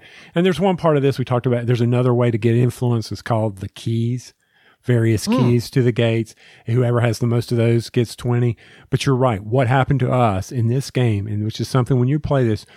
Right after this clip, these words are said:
Speaker 1: you really have to try to beat each other down. Once again, it's not a battle between us. You just have to make sure that one person does not run away with the various gates like you did.
Speaker 2: So, I mean, do you like games like, uh, Inis and Ethnos?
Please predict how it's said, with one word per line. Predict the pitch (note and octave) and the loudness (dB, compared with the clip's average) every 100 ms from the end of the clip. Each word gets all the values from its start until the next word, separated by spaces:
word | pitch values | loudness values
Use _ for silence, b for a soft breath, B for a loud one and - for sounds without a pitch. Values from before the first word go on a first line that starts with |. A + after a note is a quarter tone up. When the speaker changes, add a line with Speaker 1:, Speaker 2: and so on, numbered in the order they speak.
| B | B
Speaker 1:
you | - G#2+ | -8 -8
really | F#2+ B2+ C3+ C#3 | -2 0 2 0
have | G#2+ B2+ A#2+ | 0 0 -2
to | - | -4
try | A2 A#2+ A2+ | -8 -4 -4
to | G2+ | -4
beat | G2 B2+ B2+ | -2 -2 -2
each | B2 A#2 - | -6 -6 -4
other | A2+ A2 | -2 -2
down. | G2+ - A#2 A#2+ G#2 G2+ B B | -6 -2 2 2 0 -2 B B
Once | C#3+ C3+ | -2 2
again, | E3 | 0
it's | A2+ A2 | 0 0
not | D3+ F3+ | 0 2
a | |
battle | D#3+ G3+ G#3 | 2 2 2
between | C#3 - G#3 E3+ | 0 0 2 2
us. | G#2 - B B B | 0 -4 B B B
You | - C3 | -2 0
just | C3 - | 0 0
have | C#3 | -2
to | B2+ | 0
make | B2 | -2
sure | A#2 C3 A#2 | 0 0 0
that | G2+ | 0
one | G#2+ C3 | 0 0
person | D3+ D#3 D3 B2 | 0 0 0 -2
does | A2+ A2 | -2 -2
not | A#2 A2 | -2 -2
run | A2 A#2+ | -2 0
away | A#2 A2+ | 2 2
with | A2 G#2+ | 0 -4
the | A2 | -6
various | G2+ G#2 G#2+ G#2 | -2 0 0 -2
gates | - G2 G2 - | 0 0 0 -2
like | F#2+ - | -6 -6
you | E2 D#2 | -12 -14
did. | D#2+ C#2+ - | -16 -18 -8
Speaker 2:
So, | - | -4
I | G3+ | 0
mean, | A3 F#3 | 2 2
do | F#3+ | 0
you | |
like | C#4 A3 | 0 -2
games | F#3 G#3+ F3+ | -2 -2 0
like, | D#3 - | -2 -2
uh, | C3 B2+ G#2+ _ _ | -2 -2 -4 _ _
Inis | D3 D#3 F#3+ - | -2 0 -2 -4
and | - B2 | -4 -2
Ethnos? | C#3 - D3 F3+ - - | -2 0 0 0 -2 -10